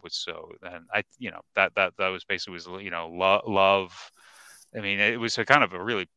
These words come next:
sad and pathetic story, and it was this unrequited thing, and, you know, he really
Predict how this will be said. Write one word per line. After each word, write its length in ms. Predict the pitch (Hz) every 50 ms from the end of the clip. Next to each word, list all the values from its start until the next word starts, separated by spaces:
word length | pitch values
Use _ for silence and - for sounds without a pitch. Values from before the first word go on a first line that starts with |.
| _ _ _
sad 540 | - - - - 110 92 87 92 92 92 -
and 100 | 98 _
pathetic 440 | - 117 - - 101 92 90 - -
story, 500 | - - - 101 98 95 98 95 92 92
and 80 | 90 87
it 120 | 85 76
was 140 | 65 - -
this 160 | - - - -
unrequited 680 | 101 92 90 90 87 _ - - 92 90 90 85 92 _ _
thing, 360 | - 104 98 95 92 92 90 87
and, 120 | 85 78
you 120 | 82 101 92
know, 100 | 85 85
he 140 | 85 - 92
really 320 | 85 85 85 85 82 82